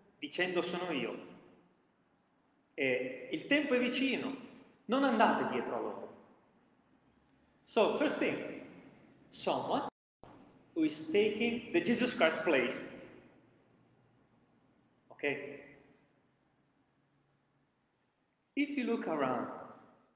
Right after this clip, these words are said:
at the T V, at the newspaper, se guardate la televisione,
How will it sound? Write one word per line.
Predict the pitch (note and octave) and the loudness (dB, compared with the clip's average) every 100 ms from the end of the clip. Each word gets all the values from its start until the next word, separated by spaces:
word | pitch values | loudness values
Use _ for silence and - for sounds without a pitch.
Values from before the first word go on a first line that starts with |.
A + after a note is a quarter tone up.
| _ | _
at | B2+ | -8
the | C3 | -6
T | B2+ D3+ C#3+ | -4 -4 -2
V, | C#3+ D3 - - - - _ _ - | -4 -6 -10 -16 -18 -20 _ _ -16
at | B2+ | -8
the | A#2+ | -6
newspaper, | B2+ B2+ - B2 B2 B2 - - - - - _ | -4 -6 -4 -4 -4 -6 -6 -12 -18 -20 -20 _
se | - - F#3 | -10 -4 2
guardate | G3 G3+ C4+ B3 | 4 4 4 4
la | A3 | 4
televisione, | G3 F#3 E3 C3+ G#2+ G#2+ - - | 4 2 0 -2 -4 -6 -12 -18